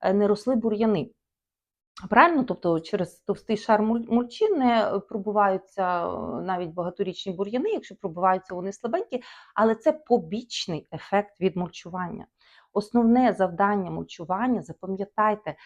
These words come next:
зберегти корисну мікро-,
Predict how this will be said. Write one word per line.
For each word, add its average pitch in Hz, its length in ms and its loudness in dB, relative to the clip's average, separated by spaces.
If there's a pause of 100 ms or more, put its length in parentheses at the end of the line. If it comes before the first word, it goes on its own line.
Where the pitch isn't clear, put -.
(200)
зберегти 208 960 0 (260)
корисну 202 760 0 (120)
мікро-, 190 420 -8